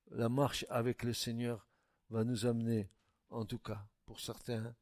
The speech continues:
c'est ce que nous vivons, à un point où ce que je suis importe peu. C'est ce que le Seigneur est en moi qui, qui est suffisant, vous comprenez bien.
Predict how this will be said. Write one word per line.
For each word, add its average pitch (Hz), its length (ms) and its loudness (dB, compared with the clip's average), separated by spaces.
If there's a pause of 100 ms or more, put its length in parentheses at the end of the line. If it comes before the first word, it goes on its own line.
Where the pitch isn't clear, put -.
(480)
c'est - 180 -8
ce - 100 0
que - 140 -2
nous 107 180 0
vivons, 98 380 -4 (420)
à 113 100 -2
un 113 100 2
point 98 400 -4 (840)
où 113 340 -4 (760)
ce - 180 -2
que 139 160 -2
je 113 120 0
suis 135 320 0
importe 98 400 -4
peu. 98 220 -8 (1080)
C'est 117 140 -8
ce - 120 0
que - 180 -4
le 110 120 0
Seigneur 117 380 -2
est 117 180 -2
en 120 80 -2
moi 123 300 -4
qui, 101 340 -14 (540)
qui 113 100 -10
est - 40 -6
suffisant, 104 500 -4
vous 98 140 -8
comprenez 104 400 -6
bien. 101 200 -6